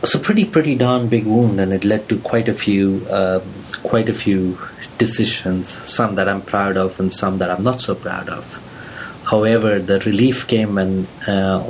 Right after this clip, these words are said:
when I started making the transition to basically help people find their own unique way of being in the world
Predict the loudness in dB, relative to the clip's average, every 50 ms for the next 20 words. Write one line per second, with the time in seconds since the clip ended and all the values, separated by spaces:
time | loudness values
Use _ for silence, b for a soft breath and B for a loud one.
0 | -2 0 0 2 2 2 2 2 0 0 0 0 0 -2 0 0 -2 -2 -2 0
1 | -2 -2 0 0 0 0 0 0 0 0 0 0 0 0 0 0 2 0 0 0
2 | -2 -8 -6 -4 -4 -4 -2 0 0 0 -2 -2 -2 0 0 0 2 0 0 0
3 | 0 -4 -8 -16 -20 -20 -20 -20 -20 -20 B B B B B B B B -6 -2
4 | 0 0 0 2 2 2 2 2 0 0 0 0 0 2 0 0 -2 0 2 2
5 | 2 2 2 -2 -2 -4 -2 -2 -2 -2 -2 -4 -4 -2 -2 -2 -2 -4 -6 -10